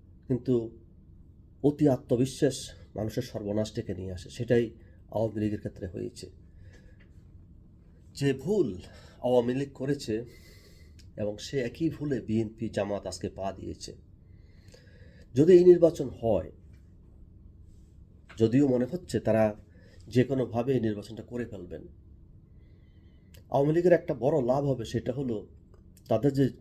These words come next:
বদনাম ছিল ইলেকশন নিয়ে বা গ্রহণ, অংশগ্রহণমূলক নিরপেক্ষ নির্বাচন নিয়ে, সেই বদনাম চিরতরে মুছে যাবে। জনগণের স্মৃতিতে নতুন করে প্রশ্ন জাগবে, তা-,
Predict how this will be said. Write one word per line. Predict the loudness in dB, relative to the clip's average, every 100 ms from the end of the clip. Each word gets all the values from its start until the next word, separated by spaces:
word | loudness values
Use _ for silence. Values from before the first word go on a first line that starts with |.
| -10
বদনাম | -8 -4 -2 -2
ছিল | -4 -4 -2 -2 -4
ইলেকশন | -6 -6 -6 -6
নিয়ে | -6 -8 -12 -16 -20 -20 -20 -10
বা | -6 -6
গ্রহণ, | -6 -6 -8 -10 -16 -20 -12
অংশগ্রহণমূলক | -10 -8 -8 -8 -10 -12 -12 -14 -6
নিরপেক্ষ | -6 -4 -8 -8 -8 -8 -10 -20 -20 -20 -10
নির্বাচন | -8 -4 -6 -6 -10
নিয়ে, | -10 -12 -16 -20 -20 -16
সেই | -6 -4
বদনাম | -2 -2 0 0 -2
চিরতরে | -6 -4 -4 -4
মুছে | -6 -8 -10
যাবে। | -10 -10 -18 -20 -20 -20 -20 -20 -20 -20 -20 -20 -20 -20 -20 -20 -20 -20 0
জনগণের | 2 4 4 6 8 6 0 -16 -20
স্মৃতিতে | -14 -8 -6 -6 2 2 2 -2 -14 -4
নতুন | -2 0 -2
করে | -6 -10
প্রশ্ন | -10 -14 -12 -8
জাগবে, | -6 -6 -4 -4 -6 -20 -20 -20 -20 -20 -20 -20 -20 -20 -20 -20 -20 -20 -20 -20 -20 -20 -2
তা-, | 0 0